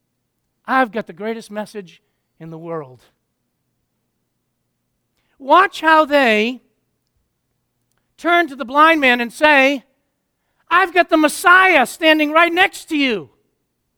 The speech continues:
I've got the greatest message in the world for you." These are the followers of Christ who are theologically sound.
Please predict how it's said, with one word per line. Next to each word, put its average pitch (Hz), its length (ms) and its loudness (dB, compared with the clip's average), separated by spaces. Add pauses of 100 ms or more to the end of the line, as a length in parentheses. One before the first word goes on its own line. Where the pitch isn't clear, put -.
(680)
I've 359 240 0
got 349 140 2
the 330 80 -8
greatest 349 440 0
message 339 460 -2
in 349 120 -4
the 359 80 -4
world 370 600 0 (200)
for - 180 -12
you." 254 480 0 (1400)
These 359 200 -2
are 349 40 -10
the 320 80 -8
followers 339 440 0
of 294 100 -16
Christ 381 380 -6 (280)
who 311 80 -8
are 311 60 -2
theologically 339 720 -4
sound. 302 640 -6